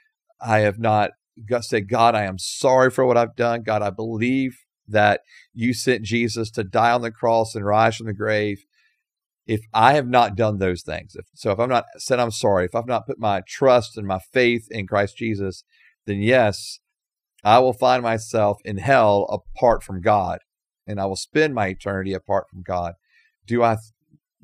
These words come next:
am I sitting here saying that a list is gonna be read to me? I don't, I don't know. I don't know. To be honest with you, it's kinda like on both sides. Like,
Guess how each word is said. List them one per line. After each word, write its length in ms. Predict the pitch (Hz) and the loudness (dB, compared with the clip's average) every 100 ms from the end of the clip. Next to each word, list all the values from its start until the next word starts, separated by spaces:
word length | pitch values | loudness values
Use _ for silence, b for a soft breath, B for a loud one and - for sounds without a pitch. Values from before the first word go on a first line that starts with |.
| - - - | -20 -12 -6
am 160 | 110 | -2
I 100 | 113 | -2
sitting 300 | 110 123 120 | -2 -6 -6
here 180 | 117 110 | -4 -4
saying 300 | 107 120 110 | -2 -4 -4
that 100 | 95 | -4
a 80 | 92 | -6
list 360 | 98 98 117 - | -4 -2 -2 -4
is 60 | |
gonna 180 | 120 120 | -8 -6
be 80 | 117 | -4
read 260 | 117 120 - | 0 -2 -4
to 80 | |
me? 200 | 127 120 | -10 -8
I 160 | 90 98 | -4 -4
don't, 160 | 95 - - - | -4 -10 -12 -12
I 60 | 92 | -10
don't 160 | 95 92 | -8 -8
know. 220 | 80 76 _ _ _ - | -10 -14 _ _ _ -4
I 80 | 110 | -2
don't 120 | 123 | 0
know. 280 | 131 117 113 _ _ _ | 2 0 -4 _ _ _
To 80 | 127 | -4
be 160 | 135 | -4
honest 400 | 131 131 156 - | 0 -2 -2 -4
with 180 | 165 156 | -6 -4
you, 120 | 170 | -4
it's 100 | 139 | -2
kinda 100 | 160 135 | -2 -4
like 120 | - | -4
on 120 | 120 | -2
both 200 | 127 120 | 0 0
sides. 720 | - 107 110 131 151 - - _ _ _ | 2 2 2 0 -4 -12 -16 _ _ _
Like, 300 | 127 120 110 | 2 2 2